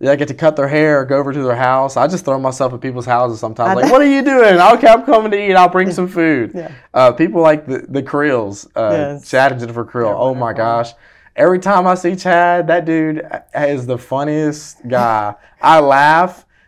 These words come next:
Speaker 1: So I would say something that's been lightening my load recently is just the friends and the people that
Speaker 2: Yes.
Speaker 1: have loved
Speaker 2: Yes.
Speaker 1: me.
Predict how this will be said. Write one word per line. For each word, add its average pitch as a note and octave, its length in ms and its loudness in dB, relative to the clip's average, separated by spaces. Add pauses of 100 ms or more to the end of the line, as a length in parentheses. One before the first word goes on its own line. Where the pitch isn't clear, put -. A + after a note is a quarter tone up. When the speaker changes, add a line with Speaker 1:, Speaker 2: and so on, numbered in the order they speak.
(200)
Speaker 1:
So D3+ 300 2
I C#3+ 160 0
would G3 140 4
say G3 240 0
something F3+ 280 -2
that's F3 180 -4
been D3+ 120 -4
lightening C#3+ 360 -2
my C3+ 100 -4
load B2 340 -2
recently C#3+ 380 -8
is A#2 120 -10
just C#3+ 280 -12
the A#2 80 -10
friends A2+ 460 -12
and A#2 120 -12
the A#2+ 60 -12
people B2 240 -10
that A#2+ 100 -4
Speaker 2:
Yes. G2+ 80 -6
Speaker 1:
have A2 160 -10
loved A2 420 -6
Speaker 2:
Yes. D3 80 -12
Speaker 1:
me. F#2+ 280 -12